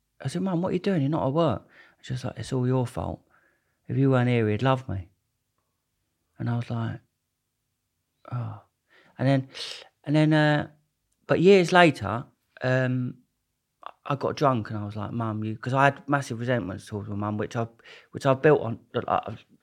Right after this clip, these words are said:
I've made peace with them when I went to rehab and I got a sponsor. We talk about them. Um, but, uh,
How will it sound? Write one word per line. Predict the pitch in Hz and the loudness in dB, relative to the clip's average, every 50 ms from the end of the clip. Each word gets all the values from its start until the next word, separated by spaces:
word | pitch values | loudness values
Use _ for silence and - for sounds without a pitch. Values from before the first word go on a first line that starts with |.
| - _ - | -20 _ -12
I've | - 135 | 0 2
made | 135 131 123 127 | 2 2 2 2
peace | 131 127 123 - - | 0 -2 -2 -2 -4
with | 107 101 - | -10 -10 -6
them | - 110 107 104 104 101 | -4 -4 -4 -4 -4 -4
when | 107 110 107 | -4 -4 -2
I | 107 | -2
went | 110 113 - - | -2 -2 -4 -6
to | - 110 | -6 -2
rehab | 117 117 113 113 110 107 104 - | -2 0 2 2 0 0 -2 -2
and | 104 104 104 101 | -6 -6 -6 -6
I | 101 | -8
got | - 71 - | -8 -12 -14
a | - | -12
sponsor. | - - 120 120 120 - 117 | -4 -2 -2 -2 -2 -4 -8
We | 113 110 107 | -8 -8 -6
talk | - 110 98 - - | -6 -10 -12 -12 -12
about | - 92 80 - - | -12 -12 -12 -12 -10
them. | - 98 101 110 - _ - - - - - - - - - - _ - | -10 -10 -10 -10 -12 _ -20 -20 -20 -18 -18 -16 -16 -18 -20 -20 _ -4
Um, | - 117 113 110 107 107 104 - - _ _ _ _ _ _ _ - - - - | 0 2 2 2 2 0 -2 -4 -8 _ _ _ _ _ _ _ -20 -20 -14 -2
but, | - 127 120 - | 0 0 2 2
uh, | 123 127 127 123 123 123 127 127 | 2 2 2 2 2 2 0 -2